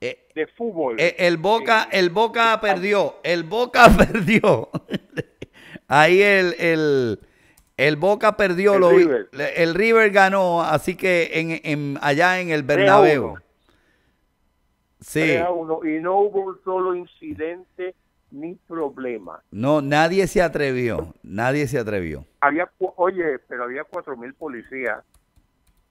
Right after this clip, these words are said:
Speaker 1: Fíjate una cosa, que, que, que, ¿verdad? ¿Qué, qué imagen tienen estos dos jugadores, estos dos equipos?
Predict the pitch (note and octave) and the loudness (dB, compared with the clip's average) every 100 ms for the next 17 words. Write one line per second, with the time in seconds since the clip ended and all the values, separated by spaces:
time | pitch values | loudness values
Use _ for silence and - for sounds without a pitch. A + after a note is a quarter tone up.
0 | _ _ _ _ _ _ _ _ _ _ | _ _ _ _ _ _ _ _ _ _
1 | _ _ _ _ _ _ _ - E3 F#3 | _ _ _ _ _ _ _ -4 0 0
2 | F3 F3+ F3 D3+ F#3 F#3 C3+ D3+ D#3+ D#3+ | 0 -2 -2 -4 -4 -6 -4 -4 -4 -4
3 | E3 F#3+ G3+ D#3 F3 F3 G3+ G#3 G3+ F#3+ | -2 -2 -4 -4 0 2 4 4 2 2
4 | E3+ D#3 C#3+ B2+ A#2 G2+ E2+ - _ _ | 0 0 0 0 0 -2 -6 -12 _ _
5 | _ _ _ _ _ _ _ _ _ _ | _ _ _ _ _ _ _ _ _ _
6 | _ _ _ _ _ _ A2+ C3 D3+ G#3 | _ _ _ _ _ _ -4 -2 0 0
7 | A3 F#3 F#3 - F3 G#3 A3+ A#3 A#3+ F#3+ | 0 -4 -6 -4 -2 0 0 0 0 -2
8 | G#3+ A3+ G#3+ G3+ G#3+ G3 A3 A#3 G3 F3 | -6 -4 -6 0 0 2 2 4 4 4
9 | B3 G#3 D3 D#3 G3+ F#3 A3+ G#3+ G#3 - | 2 0 -2 0 -2 0 2 2 0 -2
10 | B3+ - A2 | -10 -8 -12